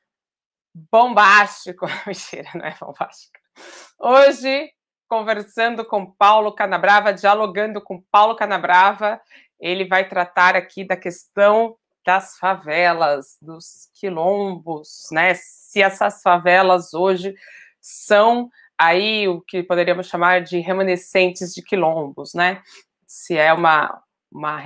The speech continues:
uma, uma resposta como ao seu tempo foram os quilombos. A Noshila já chegou por aqui, mandou uma boa tarde, muito boa tarde.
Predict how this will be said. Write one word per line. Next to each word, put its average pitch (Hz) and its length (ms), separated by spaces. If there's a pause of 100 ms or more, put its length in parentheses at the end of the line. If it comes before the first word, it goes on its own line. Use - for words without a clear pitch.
(160)
uma, 143 480 (600)
uma 156 100
resposta 196 760
como 196 280
ao 196 80
seu 196 240
tempo 180 340
foram 180 560 (240)
os 185 140
quilombos. 147 600 (280)
A 190 100
Noshila 233 460
já 269 120
chegou 233 300
por 220 140
aqui, 262 440
mandou 220 340
uma 208 200
boa 180 220
tarde, 190 480
muito 226 280
boa 190 160
tarde. 180 680